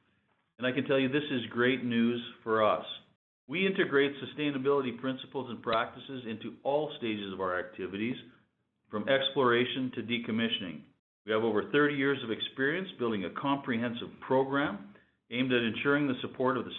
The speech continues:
stakeholders with whom we work. And it's not only to the benefit of our customers. Since a hundred percent of our products go to producing clean, carbon-free electricity, we are a growing part of the solution to the clean air and climate change crisis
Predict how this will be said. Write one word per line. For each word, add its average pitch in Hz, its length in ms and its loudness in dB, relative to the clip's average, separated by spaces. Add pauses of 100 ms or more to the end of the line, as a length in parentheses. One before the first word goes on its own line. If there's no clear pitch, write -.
stakeholders 127 540 0
with 107 120 -2
whom 123 240 2
we 120 120 0
work. 107 360 0 (500)
And 143 120 -2
it's 147 140 -6
not 165 180 6
only 156 460 2 (200)
to 143 80 -8
the 131 80 -4
benefit 135 400 0
of 113 80 2
our 110 200 2
customers. 107 560 -2 (580)
Since 143 180 -6
a 135 60 4
hundred 170 320 2
percent 139 300 -2
of 131 60 4
our 117 160 4
products 143 480 4
go 127 320 -2 (100)
to - 80 -18
producing 123 480 -4 (100)
clean, 151 480 -2 (240)
carbon-free 143 480 2
electricity, 117 880 -2 (800)
we 165 100 -2
are 160 160 6
a 107 80 0
growing 139 300 4
part 135 260 2
of 120 60 -2
the 110 160 -4
solution 123 500 -2
to 113 80 -6
the 98 100 -6
clean 139 320 -2
air 120 180 2
and 101 160 -2
climate 135 340 0 (100)
change 98 280 -2
crisis 95 420 -4